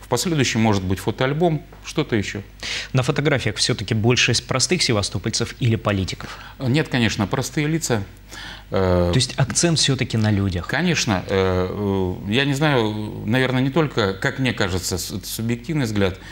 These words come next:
Speaker 1: у меня и у многих авторов хорошо получаются детские лица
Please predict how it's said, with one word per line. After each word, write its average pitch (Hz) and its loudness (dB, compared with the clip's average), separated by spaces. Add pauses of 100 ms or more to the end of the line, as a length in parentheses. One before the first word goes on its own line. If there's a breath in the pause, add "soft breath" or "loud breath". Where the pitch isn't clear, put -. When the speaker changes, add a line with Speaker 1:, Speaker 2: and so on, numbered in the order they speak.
(260 loud breath)
Speaker 1:
у 104 0
меня 135 4
и 110 4
у 110 4
многих 113 0
авторов 104 0 (440)
хорошо 113 -2
получаются 113 0
детские 98 -2
лица 90 -2